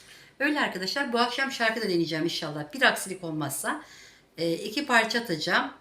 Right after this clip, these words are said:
Altına sanat müziği atacağım için, e,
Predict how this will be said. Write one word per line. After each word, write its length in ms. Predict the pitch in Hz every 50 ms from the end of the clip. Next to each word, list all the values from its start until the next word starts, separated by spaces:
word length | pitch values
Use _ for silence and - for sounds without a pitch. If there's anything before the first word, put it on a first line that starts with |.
| - _ -
Altına 540 | 165 175 180 180 - 196 190 196 196 190 -
sanat 340 | - - 190 220 226 226
müziği 240 | 214 185 170 175 180
atacağım 400 | 175 - 185 175 - 285 302 262
için, 340 | 190 - - 226 240 254 262 - - - - - _ _ -
e, 60 | -